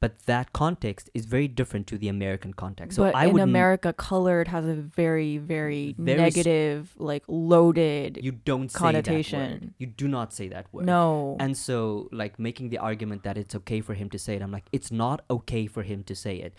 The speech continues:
Speaker 1: because he's saying that about an American person." And at this day and age, at his age, he's, like, thirty something or something.
Speaker 2: He
Speaker 1: He
Speaker 2: should know
Speaker 1: sh-,
Speaker 2: the
Speaker 1: he should
Speaker 2: history.
Speaker 1: know better. Like, I gr-, I was born in segregation. My mother suffered under segregation.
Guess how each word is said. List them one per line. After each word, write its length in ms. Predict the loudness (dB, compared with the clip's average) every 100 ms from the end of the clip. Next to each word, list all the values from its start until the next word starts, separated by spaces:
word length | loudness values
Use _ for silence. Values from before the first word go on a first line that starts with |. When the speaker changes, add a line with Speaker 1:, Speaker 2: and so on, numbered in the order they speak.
| -20 -8
Speaker 1:
because 360 | -6 -2 -4 -4
he's 160 | -8
saying 280 | -4 -4 -2
that 140 | -6 -8
about 240 | -6 -4
an 80 | -4
American 420 | -4 -2 -2 -6
person." 400 | -8 -8 -8 -14 -14 -20 _
And 120 | -4
at 180 | -4 -2 -2
this 140 | -2
day 260 | -4 -4 -2
and 100 | -4
age, 380 | -6 -8 -10 -14 -20 _
at 120 | -8
his 220 | -4 -6 -4
age, 180 | -8
he's, 140 | -8 -12
like, 120 | -8
thirty 200 | -6 -8
something 340 | -8 -12 -12 -12
or 60 |
something. 380 | -10 -10 -10 -14 -16 -20
Speaker 2:
He 180 | -8 0
Speaker 1:
He 60 | 2 2
Speaker 2:
should 100 | 4
know 120 | 2
Speaker 1:
sh-, 20 |
Speaker 2:
the 60 | 2
Speaker 1:
he 220 | 2 2
should 100 | 2
Speaker 2:
history. 140 | 0 0
Speaker 1:
know 120 | -2
better. 460 | 0 -2 -2 -12 -18 -20 -4
Like, 140 | -4 0
I 160 | 0 0
gr-, 240 | -4 -12 -4
I 80 | 0
was 200 | 0 0
born 340 | 0 2 2
in 160 | -2 -6
segregation. 640 | -4 -4 -6 -8 -10 -6
My 120 | -2
mother 360 | 0 0 2 0
suffered 420 | 0 -4 -4 -8
under 180 | -8 -10
segregation. 440 | -8 -8 -8 -6